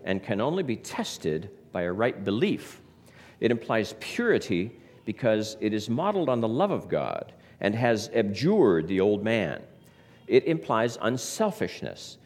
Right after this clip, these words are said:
because it desires the good of the other for his own sake and God's. It implies humility because it distrusts itself, relies upon God,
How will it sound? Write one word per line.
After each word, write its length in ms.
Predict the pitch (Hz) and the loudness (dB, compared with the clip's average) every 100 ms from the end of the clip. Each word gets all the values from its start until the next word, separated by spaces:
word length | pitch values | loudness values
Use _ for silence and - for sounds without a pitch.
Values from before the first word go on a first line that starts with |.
| - - | -10 -6
because 280 | 95 113 | 0 0
it 80 | 117 | 0
desires 500 | 101 95 113 123 139 | -2 0 2 2 0
the 80 | 165 | -4
good 240 | 131 127 | 0 2
of 100 | 139 | 2
the 140 | 170 139 | 2 2
other 220 | 95 101 | 2 2
for 180 | - 107 | 0 0
his 140 | 101 | 2
own 180 | 107 156 | 0 0
sake 340 | 151 85 82 | -2 -2 0
and 140 | 107 104 | -4 -4
God's. 680 | 143 139 78 - - - - - - - | -4 -4 -6 -8 -14 -18 -20 -20 -20 -8
It 120 | 95 | -4
implies 420 | 101 98 92 80 - | -4 -4 -6 -6 -4
humility 760 | 90 123 - 131 - 85 - - - - - | -2 0 0 -2 -2 -2 -4 -12 -20 -14 -8
because 320 | 113 156 151 | -4 -2 -2
it 200 | 160 107 | -4 -2
distrusts 680 | 147 - - 165 165 - - | -4 -4 -6 -4 -4 -4 -8
itself, 640 | - - 71 - - - - - | -8 -2 -2 -2 -8 -20 -20 -2
relies 580 | 101 107 123 190 226 156 | 4 6 6 6 4 2
upon 340 | - 104 92 | -2 -2 0
God, 560 | 104 185 104 76 82 | 0 2 2 0 -2